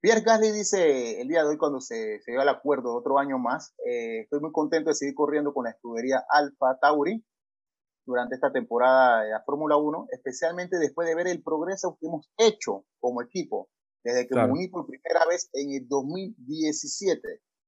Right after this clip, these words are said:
Speaker 1: El, el señor Tsunoda, el japonés, está igualmente emocionado de seguir con la escudería durante la segunda temporada. "Es una opu-, oportunidad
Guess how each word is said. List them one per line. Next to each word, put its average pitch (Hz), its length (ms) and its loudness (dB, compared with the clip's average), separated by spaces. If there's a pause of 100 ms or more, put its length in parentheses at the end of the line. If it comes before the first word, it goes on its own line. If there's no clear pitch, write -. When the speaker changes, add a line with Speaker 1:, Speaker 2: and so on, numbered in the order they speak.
(1040)
Speaker 1:
El, 135 960 -2 (180)
el 131 160 -6
señor 175 520 -2
Tsunoda, 156 540 2
el 127 60 -8
japonés, 147 580 0 (100)
está - 380 -4
igualmente 156 720 0
emocionado 160 800 -2
de 165 80 0
seguir 165 280 -2
con 156 180 -2
la 143 60 -2
escudería 156 680 0 (160)
durante 127 340 -2
la 123 120 2
segunda 156 420 -2
temporada. 156 640 2 (460)
"Es - 160 -6
una 202 140 -6
opu-, 151 320 -6
oportunidad 147 520 -2